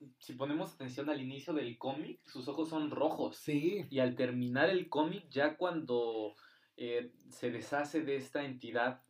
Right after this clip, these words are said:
Speaker 1: de la mano, eh, sus ojos regresan a ser blancos.
Speaker 2: Totalmente.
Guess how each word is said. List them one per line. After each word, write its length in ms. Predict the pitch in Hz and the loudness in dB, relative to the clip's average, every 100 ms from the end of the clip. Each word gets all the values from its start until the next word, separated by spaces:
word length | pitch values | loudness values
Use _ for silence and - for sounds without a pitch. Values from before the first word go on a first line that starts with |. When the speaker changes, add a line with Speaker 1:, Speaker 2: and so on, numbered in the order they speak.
| - | -20
Speaker 1:
de 240 | - 113 107 | -8 -4 -2
la 140 | 107 | -2
mano, 420 | 113 127 127 123 _ _ _ - - _ _ - | -2 -2 -2 -6 _ _ _ -20 -20 _ _ -8
eh, 540 | 117 113 107 101 101 - - _ _ _ - | -4 0 0 -2 -6 -10 -20 _ _ _ -18
sus 260 | - 131 | -10 -4
ojos 200 | 135 147 | -2 0
regresan 340 | 139 131 131 135 | 0 0 -2 -4
a 60 | |
ser 200 | 127 127 | -2 -2
blancos. 560 | 107 127 165 - - - _ _ _ - - - - - - _ _ | 0 0 0 -8 -14 -20 _ _ _ -20 -20 -20 -20 -20 -20 _ _
Speaker 2:
Totalmente. 840 | - 143 160 160 165 220 247 175 | -6 -4 -2 -2 -2 2 2 0